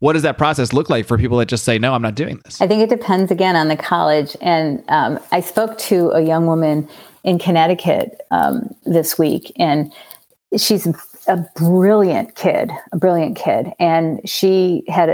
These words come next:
Speaker 2: an exemption. Um, and then they wanted her to start testing. And she said, you know, they gave her a test kit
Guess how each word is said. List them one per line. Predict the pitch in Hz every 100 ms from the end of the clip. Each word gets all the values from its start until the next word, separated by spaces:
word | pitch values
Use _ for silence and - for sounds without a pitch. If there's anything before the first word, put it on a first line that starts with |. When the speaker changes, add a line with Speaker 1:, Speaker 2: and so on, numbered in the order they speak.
| -
Speaker 2:
an | 170
exemption. | 175 160 139 143 131 117 170 _ - _ _
Um, | 165 156 151 151
and | - 165
then | 165 165 160
they | 160
wanted | 160 156 156
her | - 147
to |
start | 151 - 143 -
testing. | - 269 - - - 151 - - -
And | 170 165 170
she | - -
said, | 170 - 156 156
you | 165
know, | 165 156 156 - _ _ -
they | 185
gave | 185 240
her | 240
a | 185
test | 170 - - - -
kit | - 175 -